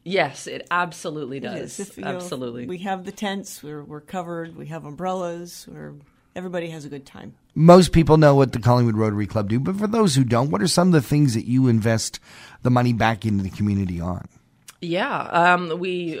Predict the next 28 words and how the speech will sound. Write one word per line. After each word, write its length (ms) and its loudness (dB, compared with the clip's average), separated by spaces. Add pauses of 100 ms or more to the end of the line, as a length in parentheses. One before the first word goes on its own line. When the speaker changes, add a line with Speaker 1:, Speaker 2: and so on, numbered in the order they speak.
Speaker 1:
invest 340 -2
a 60 0
lot 240 2
of 140 -4
the 480 -2
into 240 -6
the 80 -6
local 280 -8
community. 580 -8
We 180 -6
do 340 -8
the 100 -12
Collingwood 520 -6
Youth 260 -10
Centre, 480 -12
Speaker 3:
Mm-hmm. 640 -2
Speaker 1:
uh, 100 -12
My 160 -12
Friend's 580 -10
House. 560 -8 (100)
Speaker 2:
The 60 -18
Christmas 360 -10
Day 200 -10
Feast, 640 -14
Home 320 -10
Horizons, 800 -12
Theatre 260 -14
Collingwood. 880 -12